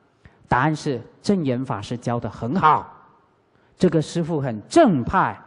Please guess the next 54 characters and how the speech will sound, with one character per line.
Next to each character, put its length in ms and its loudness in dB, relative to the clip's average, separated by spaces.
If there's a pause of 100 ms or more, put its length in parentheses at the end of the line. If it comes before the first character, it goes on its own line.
(220)
很 320 -8 (140)
正 400 0
直， 460 -12 (320)
表 500 0
里 300 -4
如 300 -10
一， 420 0 (360)
因 360 2
果 320 -2
丝 240 -6
毫 180 -8
不 160 -14
爽。 220 -16 (640)
慈 100 0
济 140 2
功 160 2
德 100 6
会 160 4
的 80 2
人 160 0
可 120 -2
以 60 0
对 160 0
全 300 -4
世 200 -2
人 240 0
道 180 -2
歉， 240 -8
说 240 -8 (240)
：“我 100 -2
们 200 0
呢， 180 0 (140)
任 180 2
何 140 4
的 80 2
账 180 6
目 160 0
你 100 -2
都 120 -4
可 100 -4
以 60 2
来 160 -2
查。 280 -12 (220)
假 160 -2
如 80 -2
我 100 0
们 140 -6
不 160 -4
小 180 0
心 220 -2
做 240 2
错 240 -2
的 100 -6
话， 320 -6